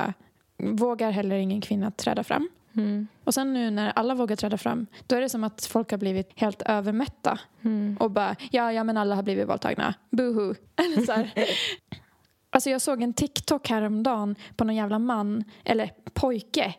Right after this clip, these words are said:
Speaker 1: Han såg ut att vara typ sjutton. Den hade miljoner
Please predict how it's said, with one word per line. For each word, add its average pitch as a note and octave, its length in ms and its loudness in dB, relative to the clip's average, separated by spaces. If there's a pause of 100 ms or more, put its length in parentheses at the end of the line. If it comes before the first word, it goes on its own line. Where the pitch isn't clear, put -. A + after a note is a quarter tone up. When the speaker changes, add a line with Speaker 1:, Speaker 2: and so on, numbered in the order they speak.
(140)
Speaker 1:
Han A3+ 140 0
såg A3 120 0
ut G#3+ 120 -2
att G3+ 40 -4
vara G#3+ 100 0
typ - 180 -2
sjutton. - 500 0 (640)
Den B3 160 2
hade A3+ 340 0
miljoner B3 680 0